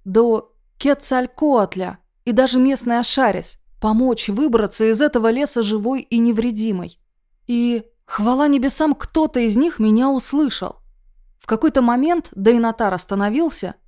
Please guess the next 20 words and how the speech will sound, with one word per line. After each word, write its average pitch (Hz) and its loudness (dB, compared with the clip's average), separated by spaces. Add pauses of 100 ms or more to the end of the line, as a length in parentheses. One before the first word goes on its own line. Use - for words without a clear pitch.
(260)
и 226 0
я, 233 2
едва 226 0
успев 226 -4
притормозить, 202 -4 (200)
увидела, 240 2
что - -4
мы 269 2
оказались 226 -2
на 202 -4
берегу 208 -2
широкой 240 -2
быстрой 196 -4
реки. 214 -6 (360)
"Вышли?" – 240 2 (420)
недоверчиво 208 2
прохрипела 214 -2
я, 208 0
пытаясь 208 -2
отдышаться. 196 -4